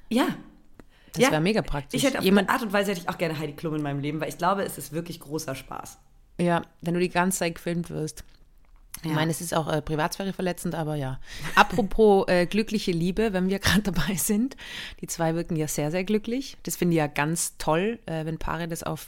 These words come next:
Speaker 2: äh, Social Media breit treten.
Speaker 1: Ja, das berührt mich auch immer.
Speaker 2: <clears throat> Vor allem, wenn sie sich kurz vorher beschissen haben oder so, das ist immer das
Speaker 1: Mhm.
Speaker 2: Beste.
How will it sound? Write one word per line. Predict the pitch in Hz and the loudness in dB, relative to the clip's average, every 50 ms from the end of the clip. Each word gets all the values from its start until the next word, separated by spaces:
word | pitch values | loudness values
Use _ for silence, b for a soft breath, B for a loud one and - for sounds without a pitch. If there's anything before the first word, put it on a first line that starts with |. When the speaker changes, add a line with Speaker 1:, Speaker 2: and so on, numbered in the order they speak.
| - - - | -14 -10 -8
Speaker 2:
äh, | 156 156 151 147 | -6 -4 -4 -4
Social | - - 170 165 - 160 151 | -4 -4 -4 -4 -4 -4 -4
Media | 156 160 160 202 208 214 - B B B B B B B B B - | -4 -2 -2 -4 -4 -6 -8 B B B B B B B B B -2
breit | - - 156 170 185 - | 2 4 4 4 4 0
treten. | - - 190 202 151 | -2 -2 0 0 0
Speaker 1:
Ja, | 147 143 143 139 139 | 0 0 0 0 -2
das | 143 139 - | -4 -8 -10
berührt | - 143 156 160 - - | -8 -6 -6 -6 -6 -6
mich | - - - | -8 -6 -6
auch | 143 139 143 135 | -6 -6 -6 -6
immer. | 143 143 143 143 - - - - - | -6 -6 -6 -8 -10 -14 -20 -14 -6
Speaker 2:
<clears throat> | - - - - 247 247 208 - | -4 -2 2 6 6 6 6 6
Vor | - 175 165 | 2 0 2
allem, | 156 160 170 | 2 2 2
wenn | 170 165 | 0 0
sie | 165 165 | -2 -4
sich | 165 170 - | -6 -6 -6
kurz | - - 196 - - | -2 -4 -4 -2 -2
vorher | - 185 175 180 | -2 -2 -2 -2
beschissen | - 170 - - 226 214 - 220 214 226 | -2 -4 -4 -2 -2 -4 -4 -4 -4 -4
haben | 202 208 208 | -2 -2 -2
oder | 196 202 202 | -2 -4 -4
so, | - 202 214 | -4 -4 -4
das | 190 170 - | -6 -6 -8
ist | - - | -8 -8
immer | 175 165 160 | -4 -4 -2
das | 139 156 | 0 2
Speaker 1:
Mhm. | 175 | 4
Speaker 2:
Beste. | 165 151 147 151 165 220 | 4 2 2 0 -4 -6